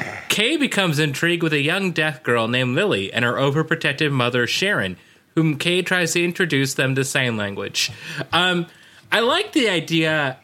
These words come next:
um, 'cause actually Val had watched that episode and, uh, pointed out to me that the central point of this episode is that, uh, there's a deaf girl who no one ever bothered to think, "What if we try to communicate with this person?"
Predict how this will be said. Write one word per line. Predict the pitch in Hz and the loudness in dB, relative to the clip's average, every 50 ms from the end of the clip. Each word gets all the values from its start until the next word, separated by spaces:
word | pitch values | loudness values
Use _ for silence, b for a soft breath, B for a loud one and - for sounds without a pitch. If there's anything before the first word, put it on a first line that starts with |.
| _ - | _ -2
um, | 147 143 139 135 127 117 113 107 98 101 - _ - - _ _ _ _ _ _ _ _ - - - | 0 0 2 2 0 -2 -2 -6 -10 -14 -18 _ -20 -20 _ _ _ _ _ _ _ _ -12 -8 -2
'cause | - 175 156 | 0 0 2
actually | 185 226 247 240 - 220 165 | 0 0 -2 -2 0 0 0
Val | 135 123 139 127 139 185 220 214 | 2 2 0 2 2 2 2 0
had | 165 151 151 | 0 0 0
watched | 135 131 135 147 143 - | 2 2 2 0 0 0
that | - 127 113 | 0 0 2
episode | 113 123 123 - 160 160 - 196 190 196 208 208 202 - _ B B B B B B - | 2 0 -2 -4 -4 -2 0 2 2 2 2 0 -4 -8 _ B B B B B B -4
and, | 139 143 143 139 131 131 127 127 131 | -2 0 2 2 2 0 0 0 0
uh, | - 131 131 127 | 0 0 0 0
pointed | 120 - 165 170 170 156 | 0 0 0 2 2 2
out | 151 147 - - - | 0 0 -2 -4 -6
to | - | -4
me | 147 147 143 139 | 0 0 0 2
that | 135 135 131 131 | 2 0 0 0
the | - 131 123 | 0 0 2
central | 117 - 151 143 139 131 156 143 | 2 2 0 0 0 0 -2 -2
point | 127 - - 131 131 | -2 0 0 2 2
of | 131 | 2
this | 123 123 120 - | 2 2 2 2
episode | 123 107 - - - - 135 135 131 135 131 131 B B B B B - | 0 -2 -2 -4 0 2 2 4 2 2 0 -4 B B B B B 0
is | - 127 123 120 120 107 - | 2 2 4 2 2 0 0
that, | - 127 123 123 117 113 - - - | 0 2 2 2 2 0 -2 -2 0
uh, | 123 127 123 117 113 113 113 - - - - - | 2 2 4 2 2 0 -2 -6 -16 -20 -6 -2
there's | 139 131 131 127 127 | 0 2 2 2 0
a | 131 | -2
deaf | 120 135 139 139 139 - | 0 0 0 0 -2 -2
girl | - - 135 131 131 127 127 120 - - - - - | 0 2 2 4 4 4 2 0 -2 -4 -12 -6 -2
who | - 139 135 127 123 120 | 2 2 4 4 2 2
no | 113 113 127 135 139 | 2 2 2 4 4
one | 143 143 139 | 4 2 2
ever | 135 127 123 123 135 127 | 2 2 2 2 2 0
bothered | 131 135 123 127 127 127 123 127 | 2 2 2 2 2 0 0 -2
to | - 139 | -2 -4
think, | 127 - 147 127 117 - - B B B B B B B B - | -2 0 0 0 0 -2 -6 B B B B B B B B 0
"What | 120 147 247 | 2 2 4
if | 453 480 | 4 2
we | 453 415 | 2 2
try | 427 - 415 | 2 2 2
to | 392 403 | 2 2
communicate | 415 - 170 147 135 160 220 254 - 170 151 - | 2 2 2 2 2 2 0 0 -2 -2 -4 -2
with | 214 233 | -4 -4
this | - 113 104 - | -4 -4 -4 -4
person?" | - - 107 98 - - 95 98 101 | -2 -2 -2 -2 -2 -6 -8 -10 -12